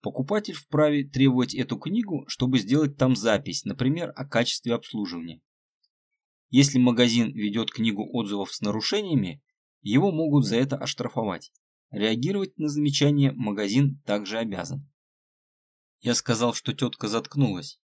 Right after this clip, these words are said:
Это грубая форма глагола «замолчать», то есть тётка замолчала. Ну и в конце я упомянул закон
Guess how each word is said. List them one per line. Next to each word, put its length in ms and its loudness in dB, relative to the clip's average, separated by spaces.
Это 540 -4
грубая 560 0
форма 560 -6
глагола 640 -2
«замолчать», 720 -4
то 120 -2
есть 300 -8
тётка 320 -2
замолчала. 600 -6
Ну 520 6
и 80 2
в 120 -6
конце 640 0
я 340 2
упомянул 680 2
закон 480 -2